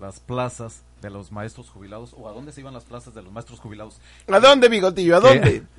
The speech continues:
Speaker 1: que no podían heredar a sus hijos. Se van ni más ni menos que a, a, a la, a las manos de los jefes, de los sindicatos y toda la cosa, que lo asignaban a sus parientes y a sus amigos.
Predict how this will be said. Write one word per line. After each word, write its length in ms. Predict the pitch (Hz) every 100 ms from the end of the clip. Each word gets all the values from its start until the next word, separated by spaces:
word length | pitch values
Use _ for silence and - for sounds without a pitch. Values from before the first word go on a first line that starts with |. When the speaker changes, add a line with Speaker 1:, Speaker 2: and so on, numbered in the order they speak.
| - _ _ _ _
Speaker 1:
que 140 | - 123
no 220 | 151 160
podían 420 | 175 143 147 151
heredar 300 | 131 120 120
a 60 | 131
sus 180 | 120 127
hijos. 320 | 117 160 _ _ _ _ _ _ _
Se 140 | 120
van 200 | 123 151 135
ni 180 | 131
más 160 | 127 147
ni 100 | 143
menos 320 | 139 143 - _ _ _
que 80 | 117
a, 120 | 110
a, 280 | 120 110 104
a 200 | 110 107
la, 100 | 107
a 220 | 117 117
las 300 | 107 107 98
manos 180 | 120 120
de 60 |
los 160 | 110 -
jefes, 300 | 131 120 _
de 120 | 117
los 140 | 104 98
sindicatos 540 | 110 110 110 120 127
y 60 | 123
toda 120 | 127
la 80 | 131
cosa, 260 | - 117 135 _ - _
que 120 | - 131
lo 100 | 127
asignaban 460 | 123 123 135 143
a 80 | 135
sus 140 | 123
parientes 680 | _ 123 127 135 131 131 120
y 40 | 113
a 60 |
sus 220 | - 117
amigos. 360 | 113 139 135